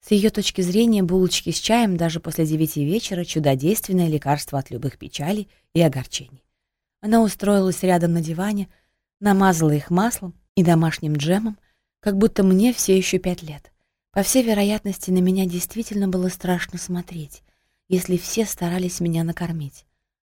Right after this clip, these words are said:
Алиса села по другую сторону от меня, папа и Седрик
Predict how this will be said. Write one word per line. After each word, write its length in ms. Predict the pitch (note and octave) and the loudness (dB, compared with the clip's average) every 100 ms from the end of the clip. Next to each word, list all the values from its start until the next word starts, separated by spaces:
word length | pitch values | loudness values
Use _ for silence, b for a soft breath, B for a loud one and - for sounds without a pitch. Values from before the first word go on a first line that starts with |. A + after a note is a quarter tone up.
| _ | _
Алиса 400 | E3 E3 E3+ D#3 | -2 0 0 -2
села 280 | - D#3+ D3+ | -2 -2 -2
по 120 | D3+ | -4
другую 320 | D#3 D#3 D#3 | -4 -2 -2
сторону 440 | D3 E3+ D#3+ D#3 D3+ | -4 -4 -2 -2 -2
от 120 | - | -2
меня, 380 | D#3 D#3 G3 - _ _ _ _ - | -4 -2 -6 -8 _ _ _ _ -2
папа 300 | G3+ G3 E3+ | 0 2 2
и 100 | D#3 | 0
Седрик 540 | - A3+ A3 - | 2 2 2 -2